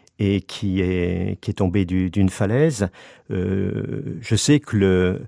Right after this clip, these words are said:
le plan de, du ministère de, de l'écologie, euh, inclut également, euh, une aide, euh,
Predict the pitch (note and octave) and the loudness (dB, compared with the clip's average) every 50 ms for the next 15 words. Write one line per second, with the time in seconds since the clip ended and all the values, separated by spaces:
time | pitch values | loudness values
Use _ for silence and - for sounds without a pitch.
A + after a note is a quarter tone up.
0 | - - - _ B2 A2 G#2+ G2+ - B2+ B2 A#2 A#2 A#2+ A#2+ A#2 A2+ F#2+ D#2+ F#2 | -16 -20 -8 _ 2 2 2 4 2 2 4 6 6 6 6 4 4 2 2 2
1 | F#2+ F#2 F#2 F2+ F2 F2+ F2+ F2+ F2 F2 G2+ G#2 G#2 G2+ G2+ - - A2+ G#2+ G#2 | 2 4 4 4 2 2 2 0 0 2 4 4 4 4 4 2 2 2 2 2
2 | G#2 F#2+ F#2+ F#2 F2+ F#2 F#2 G2 G2 G2+ G2 G2+ F2+ G2 G2 G2+ F#2+ F2+ - G#2+ | 2 2 2 2 0 0 -2 -2 -4 -4 -4 -2 -2 0 2 2 0 0 2 2
3 | F#2+ F#2+ G2 F2+ E2 G2 A2+ B2+ C#3+ D#3 D3+ - G2+ F#2+ F#2+ F#2+ F#2+ - - A2+ | 2 2 0 0 -2 -2 0 0 0 -2 -2 0 0 0 0 -2 -2 0 2 2
4 | A#2 - - - C3 C3 B2+ A#2 G#2 G2+ G2 F2+ G#2+ G2 G2+ G2 G2 G2+ A2 A#2 | 2 0 -2 -2 0 2 4 4 4 2 2 2 2 2 4 4 4 4 4 2
5 | C3 C#3+ - - - - - - _ _ A2 G#2 - - B2 A2+ A2 G#2+ G#2+ A2 | 2 0 -2 -6 -12 -20 -20 -20 _ _ -2 -2 2 4 6 8 10 10 8 8
6 | A#2+ C#3 D3+ C#3 A#2+ B2 A#2+ - - _ _ - - F#2+ F#2 F#2 F2+ | 6 6 4 2 0 -4 -4 -6 -12 _ _ -8 -4 -2 -2 -2 -2